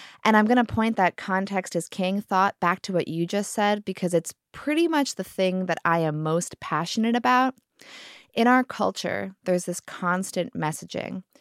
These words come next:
"Treat yourself, treat yourself, treat yourself." To which I say, "Which self? <laughs> My tongue? My brain? My addictions?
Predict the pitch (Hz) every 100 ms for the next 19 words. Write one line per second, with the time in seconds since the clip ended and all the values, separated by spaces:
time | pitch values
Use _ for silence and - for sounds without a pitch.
0 | _ _ _ - - 185 - 160 - -
1 | - - - 202 - - - - - -
2 | - - 190 - 170 - - - - 220
3 | 220 240 240 214 185 175 190 170 175 285
4 | - - 180 285 - - - _ _ -
5 | - - - - 202 190 - - 170 180
6 | 254 330 - _ _ - 208 196 190 170
7 | 165 160 220 294 330 - _ 202 180 170
8 | 170 156 - 240 277 339 -